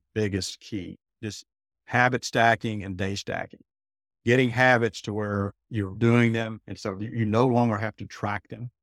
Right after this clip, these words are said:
Okay. Whatever that is, you, you're like, "Well, I'm, I'm checking this off every day." So you, you need to throw that out. You're doing that. You don't wanna get away from it, but you're doing that. But then you build on that and go to a, a higher habit. So it's just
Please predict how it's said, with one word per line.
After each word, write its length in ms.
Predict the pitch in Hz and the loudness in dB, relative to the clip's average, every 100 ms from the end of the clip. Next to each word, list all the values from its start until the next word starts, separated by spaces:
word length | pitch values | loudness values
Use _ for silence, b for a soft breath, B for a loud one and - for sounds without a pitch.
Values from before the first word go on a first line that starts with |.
| _ _ _ _ - | _ _ _ _ -10
Okay. 60 | |
Whatever 280 | 101 107 117 | -2 2 4
that 180 | 113 110 | 4 4
is, 180 | 127 117 | 4 2
you, 60 | 117 | -4
you're 260 | 107 104 | -10 -6
like, 200 | 107 104 _ | -4 -4 _
"Well, 140 | 113 | -12
I'm, 80 | 110 - 110 | -12 -6 -6
I'm 140 | 101 _ | -6 _
checking 260 | 135 120 101 | 0 0 -2
this 120 | - | -2
off 140 | 92 - | -6 -2
every 280 | 104 104 | 0 0
day." 340 | 95 95 90 90 | 0 -2 -4 -12
So 180 | - 117 | -16 -12
you, 100 | 120 123 | -12 -2
you 160 | 127 | 0
need 160 | 127 104 | 0 -2
to 40 | |
throw 200 | 127 123 | 2 4
that 180 | 135 117 | 6 4
out. 200 | 113 - | 2 0
You're 120 | 113 | -4
doing 300 | 104 123 98 | 2 2 2
that. 200 | 92 104 | -4 -2
You 120 | 123 | 2
don't 100 | 135 | 4
wanna 140 | 123 120 | 4 2
get 80 | 110 | 2
away 160 | 175 | 0
from 160 | 127 104 | 0 -4
it, 80 | 98 | -4
but 160 | 101 | -4
you're 80 | 107 | 2
doing 180 | 139 120 | 4 4
that. 160 | 117 - _ _ _ | 2 -2 _ _ _
But 80 | 104 | 2
then 140 | 120 127 | 4 4
you 80 | |
build 300 | 107 117 117 | 6 6 6
on 160 | 110 104 | 4 2
that 200 | 110 120 | 0 -2
and 100 | 107 | -4
go 140 | 110 | -2
to 280 | 110 101 107 | -2 -2 -4
a, 200 | 104 110 | -10 -10
a 40 | 104 | -6
higher 360 | 117 110 107 | 0 0 0
habit. 380 | 101 104 101 120 _ _ _ _ _ _ | 0 0 0 -2 _ _ _ _ _ _
So 180 | - 113 | -2 0
it's 160 | 113 - | 0 2
just 340 | 135 - - | 0 0 -8